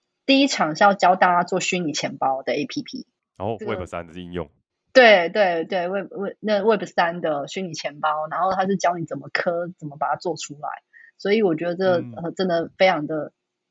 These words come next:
Speaker 1: 非常的有趣，连我自己本身不是工程师都很想去参加。
Speaker 2: 哇，这一定，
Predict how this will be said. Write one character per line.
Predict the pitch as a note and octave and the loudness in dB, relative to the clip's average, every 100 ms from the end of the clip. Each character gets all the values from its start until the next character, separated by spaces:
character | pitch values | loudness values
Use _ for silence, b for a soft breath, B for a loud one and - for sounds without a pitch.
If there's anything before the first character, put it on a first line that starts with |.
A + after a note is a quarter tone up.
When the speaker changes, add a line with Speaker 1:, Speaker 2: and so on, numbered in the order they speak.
| _ _ | _ _
Speaker 1:
非 | - | 2
常 | F#3+ | 4
的 | E3 | 2
有 | E3+ D#3+ | 0 -2
趣， | - - G3+ D3+ - | -2 0 2 2 -2
连 | - G#3+ | 2 4
我 | G#3 | 6
自 | - | 4
己 | A#3+ | 0
本 | E3 D3 | 2 2
身 | A3+ | 2
不 | G#3+ | 4
是 | A#3 | 6
工 | A#3+ | 6
程 | A3+ | 6
师 | G#3+ A#3 | 4 4
都 | A#3+ | 6
很 | A#3 | 6
想 | G#3+ | 6
去 | G3 | 4
参 | G#3 G3+ | 4 2
加。 | G3+ F#3+ G3 | 4 2 -2
Speaker 2:
哇， | G#2 - _ | -10 -20 _
这 | C#3 | -6
一 | A#2 | -4
定， | A#2+ A#2 | -4 -8